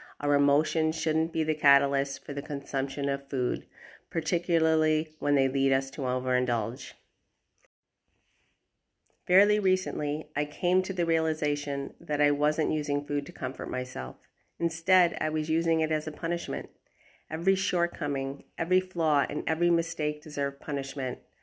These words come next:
A bad day at work might cause me to consume a half gallon of ice cream. Poor parenting might warrant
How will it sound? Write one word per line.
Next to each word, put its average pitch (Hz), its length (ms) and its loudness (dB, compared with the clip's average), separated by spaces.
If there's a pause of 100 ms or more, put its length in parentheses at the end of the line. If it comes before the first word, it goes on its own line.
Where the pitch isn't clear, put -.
(380)
A 160 80 -6
bad 165 300 6
day 165 200 4
at 156 120 2
work 160 260 0
might 143 200 0
cause 147 280 0
me 156 100 2
to 147 80 -2
consume 147 420 0
a 147 40 0
half 143 320 -2
gallon 139 280 0
of 139 120 -2
ice 139 240 0
cream. 135 400 -6 (640)
Poor 185 240 2
parenting 165 640 2
might 147 180 2
warrant 147 480 2